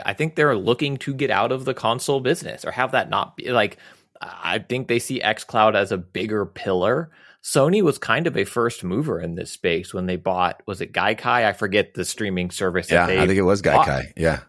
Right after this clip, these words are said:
Speaker 1: all those years ago that became PlayStation Now. Um, but Microsoft with xCloud now, um, I, I do think is moving faster to this idea of we don't care where you play,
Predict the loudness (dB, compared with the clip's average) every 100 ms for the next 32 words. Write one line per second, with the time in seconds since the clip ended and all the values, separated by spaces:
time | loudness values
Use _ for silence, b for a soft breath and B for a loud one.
0 | -2 2 4 2 2 0 0 0 -4 -2
1 | -4 -4 -8 -6 -2 -2 -2 -4 -4 -4
2 | -4 -4 -6 -6 -8 -2 -2 -2 -8 -14
3 | b b b _ 0 0 0 0 0 0
4 | -2 2 2 0 -8 -2 -2 -2 -2 2
5 | 2 2 2 2 0 -4 b b b b
6 | _ 2 4 4 0 -4 -2 -2 0 -4
7 | -4 0 0 0 -2 -2 -4 -6 -6 -4
8 | -4 -4 0 0 0 -2 -4 -2 -2 0
9 | -2 -2 -4 -4 -4 -4 -2 4 4 6
10 | 4 4 0 2 4 2 -2 0 4 6
11 | 4 4 2 -4 -2 0 4 4 2